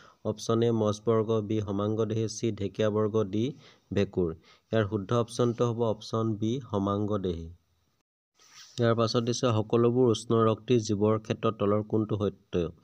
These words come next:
অপশ্যন এ ইহঁতে অমেৰুদণ্ডী, বি ইহঁতে কণী পাৰে, চি ইহঁতৰ জলক্লুম থাকে, ডি ইহঁতৰ হৃদযন্ত্ৰ চাৰিটা কোঠালিযুক্ত। ইয়াৰ শুদ্ধ অপশ্যনটো হ'ব অপশ্যন ডি ইহঁতৰ হৃদযন্ত্ৰ চাৰিটা কোঠালিযুক্ত। কুৱেশ্যন নম্বৰ নাইনটিনত দিছে এটা কণাই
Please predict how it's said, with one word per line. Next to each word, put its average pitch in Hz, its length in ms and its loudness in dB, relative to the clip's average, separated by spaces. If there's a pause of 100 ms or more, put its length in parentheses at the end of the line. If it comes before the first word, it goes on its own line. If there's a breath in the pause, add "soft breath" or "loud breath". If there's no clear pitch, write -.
(320 loud breath)
অপশ্যন 107 380 0
এ 113 60 4
ইহঁতে 110 260 0
অমেৰুদণ্ডী, 110 640 2
বি 104 220 -2
ইহঁতে 107 300 -2
কণী 107 240 2
পাৰে, 107 260 -2
চি - 220 -4
ইহঁতৰ 107 360 2
জলক্লুম 101 600 0
থাকে, 107 260 -4
ডি 101 220 0
ইহঁতৰ 107 440 0
হৃদযন্ত্ৰ 104 460 0
চাৰিটা 98 320 0
কোঠালিযুক্ত। 90 640 -4 (480 loud breath)
ইয়াৰ 107 220 -2
শুদ্ধ 95 260 -4
অপশ্যনটো 110 440 -2
হ'ব 113 180 0
অপশ্যন 110 360 0 (100)
ডি 113 160 2
ইহঁতৰ 104 380 -2
হৃদযন্ত্ৰ 101 600 -2 (400 loud breath)
চাৰিটা 101 400 0
কোঠালিযুক্ত। 87 760 -4 (460)
কুৱেশ্যন 120 260 0
নম্বৰ 123 280 2
নাইনটিনত 117 520 2
দিছে 120 280 0
এটা 117 240 0
কণাই 117 440 0